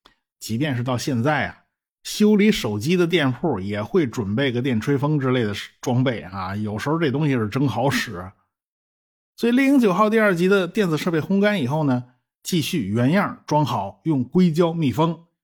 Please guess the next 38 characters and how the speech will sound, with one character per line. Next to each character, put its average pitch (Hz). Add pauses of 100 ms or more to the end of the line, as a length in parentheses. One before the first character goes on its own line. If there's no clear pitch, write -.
(220)
哎， 117
信 -
号 208
虽 269
然 247
没 226
有 214
设 262
计 147
的 135
那 147
么 135
强， 131 (720)
也 92
算 151
是 127
够 127
用 139
了 87
哈。 92 (440)
火 120
箭 190
呢 123
是 113
照 214
常 143
发 185
射， 208
把 107
龙 123
飞 196
船 135
送 143
进 107
了 95
太 110
空 123
里。 95